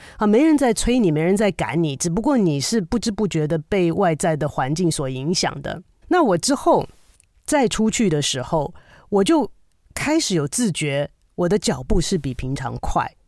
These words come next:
不是跟别人比，跟我自己比，所以我才会后来累了。好，那我有了自觉的步骤之后，我才能够有选项跳出来在我眼前说，“哎，你现在可以稍微放慢一点啊。”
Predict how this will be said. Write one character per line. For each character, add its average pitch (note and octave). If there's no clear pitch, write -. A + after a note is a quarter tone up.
不 C4+
是 D#4+
跟 C4+
别 E3
人 D#3+
比， -
跟 C#4+
我 E3+
自 A3
己 C#3+
比， -
所 D#4+
以 -
我 D3+
才 D3+
会 F#3+
后 -
来 C#3+
累 A3
了。 C3+
好， F#3+
那 D4+
我 F3
有 D#3
了 F3+
自 D#4
觉 D#3+
的 G#3
步 F#3+
骤 E3
之 D#3
后， D#3+
我 F#3+
才 G#3+
能 A3+
够 A#3+
有 E3
选 A#2+
项 G3
跳 F3
出 D#3+
来 C3+
在 D3+
我 C3+
眼 B2+
前 C#3+
说 D#3+
，“哎， C#4
你 F#3
现 A3
在 F3+
可 F3
以 A#3
稍 E3
微 D3
放 D#3
慢 D3+
一 C3
点 A#2+
啊。” B2